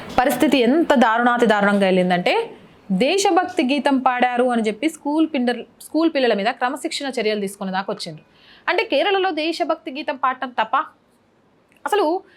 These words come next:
కేరళ పరిస్థితి అంత దారుణంగా ఎందుకు తయారవుతుంది? దీనికి సంబంధించిన పూర్తి అప్‌డేట్స్ ఈ వీడియో ద్వారా నేను మీకు అందిస్తా. మలప్పురం జిల్లా తిరూర్, అలితియూర్లోని కుంజిక్కన్ హజీ మెమోరియల్ హయ్యర్ సెకండరీ స్కూల్, కేహెచ్ఎంహెచ్ఎస్ఎస్,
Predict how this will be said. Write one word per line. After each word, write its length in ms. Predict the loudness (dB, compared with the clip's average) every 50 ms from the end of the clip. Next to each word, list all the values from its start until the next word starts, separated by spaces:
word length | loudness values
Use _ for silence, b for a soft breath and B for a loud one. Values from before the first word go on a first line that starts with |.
| b b b -2
కేరళ 240 | 0 0 2 0
పరిస్థితి 460 | 0 0 0 -2 -2 -4 -6 -6 -4 -4
అంత 180 | -4 -4 -4
దారుణంగా 500 | -2 0 0 0 0 -2 -2 -4 -2 -4
ఎందుకు 220 | -4 -4 -6 -6 -4
తయారవుతుంది? 680 | -4 -2 -2 -2 -2 -4 -6 -10 -12 -14 -14 -14 -16 _ b b b b b b -8
దీనికి 180 | -8 -6 -4
సంబంధించిన 400 | -4 -4 -6 -6 -8 -10 -10 -12 -10
పూర్తి 340 | -6 -2 -2 -2 0 -2 -2
అప్‌డేట్స్ 320 | -2 -4 -6 -8 -8 -8
ఈ 180 | -6 -4 -4 -4
వీడియో 240 | -4 -6 -8 -8
ద్వారా 200 | -8 -6 -6 -6
నేను 180 | -6 -6 -8 -8
మీకు 180 | -10 -12 -14 -14
అందిస్తా. 320 | -14 -14 -16 -14 -16 -16 -16 _ b b b b b b b
మలప్పురం 540 | 0 2 2 2 2 2 2 2 2 2 0
జిల్లా 360 | -2 0 0 0 0 -2 -4 -8 _ _ -6
తిరూర్, 300 | -4 -2 -2 -2 -2 -4 -8 _ b b b b b b
అలితియూర్లోని 1040 | 0 0 0 0 0 0 0 0 0 -2 -4 -4 -4 -4 -4 -4 -4 -4 -6 -10 -14 _ -6
కుంజిక్కన్ 540 | -6 -4 -2 -2 -4 -2 -2 -4 -6 -6 -6 -10 -6 -4
హజీ 220 | -4 -2 -2 -2 -2
మెమోరియల్ 560 | -2 -2 -4 -4 -4 -4 -4 -4 -4 -4 -6 -6 -4 -4
హయ్యర్ 260 | -2 -2 -2 -4 -6
సెకండరీ 400 | -6 -8 -8 -8 -8 -8 -8 -8
స్కూల్, 260 | -10 -10 _ -20 -20 -20 _ b b b b b b -2
కేహెచ్ఎంహెచ్ఎస్ఎస్, 1300 | 0 0 0 0 0 -2 -2 -2 -2 -2 -2 -2 -4 -6 -6 -8 -14 -12 -8 -6 -6 -4 -4 -6 -8